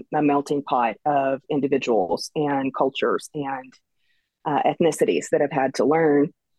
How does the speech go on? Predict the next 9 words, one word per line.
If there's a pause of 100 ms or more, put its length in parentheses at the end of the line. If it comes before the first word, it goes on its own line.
(180)
to (100)
work
together, (760)
sometimes
not
so
great,
sometimes
wonderfully,